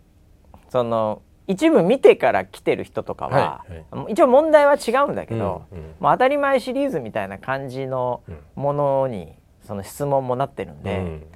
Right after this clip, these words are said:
Speaker 1: あの、僕、板出てから、
Speaker 2: うん。
Speaker 1: その、即興で、
Speaker 2: うん、うん。
Speaker 1: もう早めにその、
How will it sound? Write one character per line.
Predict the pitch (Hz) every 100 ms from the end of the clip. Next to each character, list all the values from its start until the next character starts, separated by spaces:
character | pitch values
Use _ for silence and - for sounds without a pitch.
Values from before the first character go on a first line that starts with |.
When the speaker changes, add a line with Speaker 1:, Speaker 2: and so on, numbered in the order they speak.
| - _ _ _ -
Speaker 1:
あ | 113
の、 | 117
僕、 | 147 127 - -
板 | 262 233 139
出 | 135 269
て | 240
か | - 87
ら、 | 90 87
Speaker 2:
う | 95
ん。 | 76 - - _ _ _
Speaker 1:
そ | - 117
の、 | 107 104 98
即 | - 139 _
興 | 254 269 262
で、 | 233 87 -
Speaker 2:
う |
ん、 | 82 - _ -
う | 80
ん。 | -
Speaker 1:
も | 156 127
う |
早 | - 185 247 277
め | 277
に | 269
そ | 247 208
の、 | 185 175